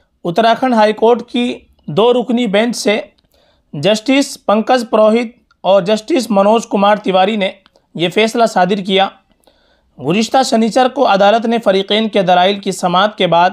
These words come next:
فیصلہ محفوظ کر لیا تھا۔ پچاس ملزمین کی جانب سے ہائی کورٹ میں کل چھ عرضیاں داخل کی گئی تھیں، جن پر کل سات سماعتیں عمل میں آئیں۔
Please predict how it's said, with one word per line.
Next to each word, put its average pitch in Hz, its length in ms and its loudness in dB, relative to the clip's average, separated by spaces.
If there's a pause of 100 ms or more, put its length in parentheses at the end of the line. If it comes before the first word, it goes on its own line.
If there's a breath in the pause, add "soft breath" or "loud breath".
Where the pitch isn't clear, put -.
(220)
فیصلہ 226 320 0
محفوظ 202 360 -4
کر 190 120 -2
لیا 160 180 0
تھا۔ 135 180 -6 (360)
پچاس 220 340 0
ملزمین 240 480 0
کی 233 80 -4
جانب 208 360 0
سے 247 100 2
ہائی 208 180 2
کورٹ 214 300 0
میں 220 220 -2 (920)
کل 247 180 0
چھ - 140 -2 (100)
عرضیاں 214 360 0
داخل 202 300 0
کی 180 180 -4
گئی 202 180 -2
تھیں، - 160 -8 (260)
جن 202 260 -2
پر 262 220 0
کل 233 120 0
سات 233 360 0
سماعتیں 202 480 0 (140)
عمل 190 220 0
میں 180 120 0
آئیں۔ 151 200 -2